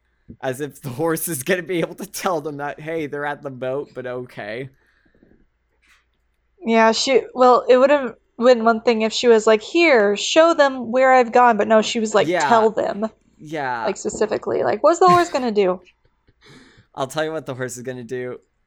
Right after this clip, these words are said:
Speaker 2: Also, I, I never liked the implications in these movies that, like, animals have, like, human-like intelligence.
Speaker 1: Mm, definitely. But, uh, Barbie,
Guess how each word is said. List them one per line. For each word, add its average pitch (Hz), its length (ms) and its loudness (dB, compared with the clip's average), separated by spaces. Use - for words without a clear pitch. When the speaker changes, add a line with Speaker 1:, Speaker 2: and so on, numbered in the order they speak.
Speaker 2:
Also, 240 260 4
I, 220 320 6
I 240 140 2
never 277 360 6
liked 254 340 2
the 247 200 4
implications 233 800 2
in 220 140 -2
these 214 200 -2
movies 220 480 -2
that, 214 260 4
like, 214 200 2
animals 214 560 0
have, 214 240 0
like, 214 160 0
human-like 208 640 -4
intelligence. 202 720 -8
Speaker 1:
Mm, 127 460 -8
definitely. 117 800 -10
But, 147 340 -6
uh, 139 380 -4
Barbie, 165 920 -8